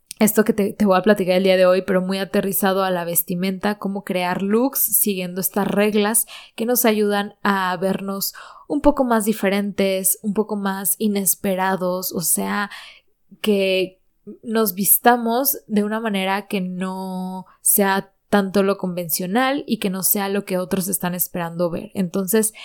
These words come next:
estas mismas reglas las quiero desmenuzar y explicar en relación con tu vida creativa,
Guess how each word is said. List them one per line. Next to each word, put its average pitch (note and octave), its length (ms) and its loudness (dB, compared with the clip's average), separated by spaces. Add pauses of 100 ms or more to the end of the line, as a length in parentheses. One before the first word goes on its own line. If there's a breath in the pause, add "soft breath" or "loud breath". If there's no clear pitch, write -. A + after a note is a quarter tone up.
(240 loud breath)
estas B3+ 340 6
mismas B3+ 380 -2
reglas A3 340 4
las G#3+ 220 0
quiero G3 220 -4
desmenuzar F#3+ 760 -2
y G3+ 80 2
explicar F#3+ 840 -2 (220 loud breath)
en B3+ 140 -2
relación G3+ 520 2
con G3 200 -4
tu G3 100 -6
vida F3 240 -4
creativa, G#3+ 680 2